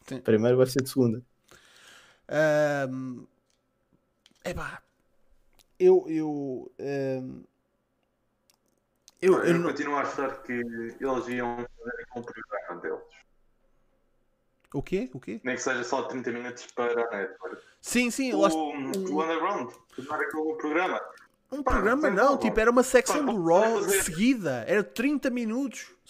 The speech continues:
Speaker 3: Ok.
Speaker 1: seguidos. Pá.
Speaker 3: Sim. Ou se não quiserem estar a fazer isso porque é, pronto, muito arriscado, davam dez minutos no Raw e depois, tipo, vias, conseguias ver, tipo,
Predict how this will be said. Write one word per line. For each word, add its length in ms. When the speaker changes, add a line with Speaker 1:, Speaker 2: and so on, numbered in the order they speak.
Speaker 3:
Ok. 100
Speaker 1:
seguidos. 460
Pá. 240
Speaker 3:
Sim. 180
Ou 100
se 120
não 100
quiserem 240
estar 120
a 100
fazer 200
isso 180
porque 240
é, 100
pronto, 480
muito 340
arriscado, 720
davam 340
dez 220
minutos 600
no 280
Raw 320
e 40
depois, 400
tipo, 240
vias, 400
conseguias 420
ver, 160
tipo, 240